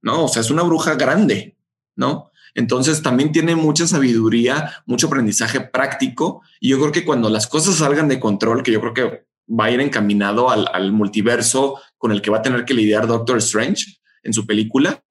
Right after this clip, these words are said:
yo creo que a fin de cuentas sí van a tener que recurrir a Agatha, que va a ser el peligro de, bueno, recurrimos a ti, pero pues nos puedes traicionar, ¿no? El, el conflicto que siempre había con Loki, ¿no? De, ok, nos puedes ayudar, pero en algún punto nos puedes traicionar, entonces ya no sabemos qué va a pasar.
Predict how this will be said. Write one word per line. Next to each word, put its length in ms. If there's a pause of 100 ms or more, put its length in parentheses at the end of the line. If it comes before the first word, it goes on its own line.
(300)
yo 140
creo 100
que 80
a 40
fin 140
de 100
cuentas 280
sí 100
van 120
a 80
tener 240
que 80
recurrir 440
a 80
Agatha, 280
que 120
va 100
a 40
ser 160
el 140
peligro 380
de, 80
bueno, 320 (260)
recurrimos 600
a 100
ti, 200
pero 440
pues 100
nos 140
puedes 220
traicionar, 720
¿no? 160
El, 220
el 160
conflicto 460
que 100
siempre 260
había 180
con 160
Loki, 220 (300)
¿no? 360 (180)
De, 300 (100)
ok, 200 (260)
nos 200
puedes 180
ayudar, 340
pero 120
en 60
algún 160
punto 220
nos 100
puedes 160
traicionar, 520
entonces 400
ya 100
no 80
sabemos 340
qué 60
va 80
a 40
pasar. 400